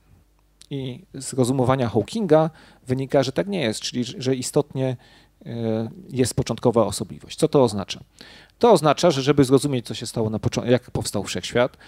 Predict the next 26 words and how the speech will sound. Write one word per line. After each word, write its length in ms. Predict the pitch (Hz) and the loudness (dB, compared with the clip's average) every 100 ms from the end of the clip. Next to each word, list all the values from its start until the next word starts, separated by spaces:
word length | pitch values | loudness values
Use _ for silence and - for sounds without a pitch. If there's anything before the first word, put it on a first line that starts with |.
| - - | -20 -16
żeby 220 | 113 110 | -6 -2
zrozumieć, 420 | 113 123 147 120 | 0 0 0 0
co 100 | 156 | 0
się 160 | - 147 | 0 2
dzieje 220 | 151 139 | 2 2
dokładnie 380 | 123 143 131 117 | 2 0 0 -2
we 100 | 107 | -2
wnętrzu 300 | 143 170 113 | -2 -2 -6
czarnych 360 | 101 104 98 | -6 -8 -10
dziur, 260 | - 120 185 - _ - _ _ | -4 -4 -4 -8 _ -20 _ _
to 260 | 143 175 | 0 0
najprawdopodobniej 760 | 185 156 156 147 156 147 180 170 | -2 -4 -2 -2 -2 -2 -4 -2
trzeba 240 | 160 156 | 2 2
rozszerzyć, 720 | 143 131 - 139 110 - - - - | 2 0 -2 -2 -4 -8 -10 -12 -12
e, 320 | 113 110 110 | -8 -6 -6
teorię, 560 | - 110 110 110 104 113 _ _ _ _ - | -2 -2 -2 -4 -8 -10 _ _ _ _ -10
e, 220 | 113 107 | -8 -6
Einsteina. 460 | 117 - 101 95 - _ _ _ _ _ _ - _ | -6 -4 -6 -10 -16 _ _ _ _ _ _ -20 _
I 60 | - | -12
tutaj 220 | 202 165 | -2 2
dochodzimy 400 | 147 143 135 147 | 4 4 2 4
do 80 | 131 | 2
tego 220 | 127 127 | 2 2
roku 220 | 120 131 | 0 -2
siedemdziesiątego 640 | 123 123 120 113 131 123 127 | -6 -6 -4 -6 -6 -4 -4
czwartego, 640 | - 110 104 101 123 | -4 -6 -6 -4 -4